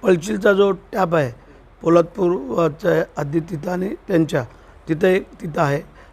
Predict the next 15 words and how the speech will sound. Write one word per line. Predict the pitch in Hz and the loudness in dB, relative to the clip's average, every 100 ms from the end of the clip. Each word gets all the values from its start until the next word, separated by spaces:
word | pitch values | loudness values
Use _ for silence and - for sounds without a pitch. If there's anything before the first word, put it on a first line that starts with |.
| - | -2
तर | 180 | 2
अशा | 180 - | 4 2
बर-, | 196 208 208 - 302 | 2 2 -2 -6 -4
अ, | 208 208 220 247 | 0 0 0 -2
बऱ्यापैकी | 180 196 202 214 180 - | 2 4 2 -2 -8 -6
आहेत. | - 175 160 160 - - _ - | 0 2 2 -2 -12 -20 _ -14
आता | 185 196 196 - - | -2 2 2 -2 -6
राहिला | 147 143 160 | -2 0 4
आहे | 190 190 | 4 4
आम्हाला | 190 185 196 | 2 2 2
एक | 196 196 - - - _ | 2 -2 -10 -20 -20 _
नाते | 156 151 160 | 0 0 2
विभागातला | 190 190 190 190 180 | 4 4 2 2 2
आहे | 196 | 0
तो | 185 233 | 2 -4